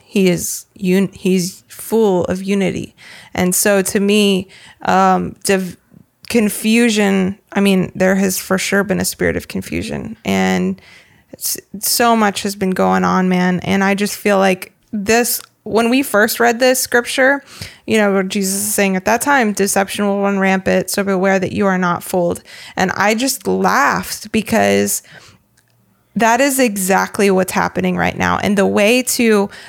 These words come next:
the practical way to not, to know that you're not deceived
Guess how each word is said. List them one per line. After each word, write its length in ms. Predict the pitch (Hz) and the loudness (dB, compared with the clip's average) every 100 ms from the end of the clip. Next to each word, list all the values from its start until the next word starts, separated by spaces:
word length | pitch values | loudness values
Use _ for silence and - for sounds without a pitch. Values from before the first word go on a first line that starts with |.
| - | -4
the 80 | 208 | -2
practical 800 | - 196 220 - 254 269 277 220 | 0 0 -2 -2 0 2 4 4
way 460 | 196 214 349 440 _ _ _ - | 4 4 2 -2 _ _ _ -6
to 200 | - 240 | 0 2
not, 520 | 220 196 208 262 - | 4 4 2 0 -2
to 120 | - 240 | 0 2
know 340 | 226 208 226 | 4 4 2
that 160 | 214 - | 0 0
you're 200 | 202 202 | 0 2
not 440 | 190 190 214 233 | 2 2 0 0
deceived 680 | 190 - 175 - 202 - | -2 -2 -2 -4 -6 -10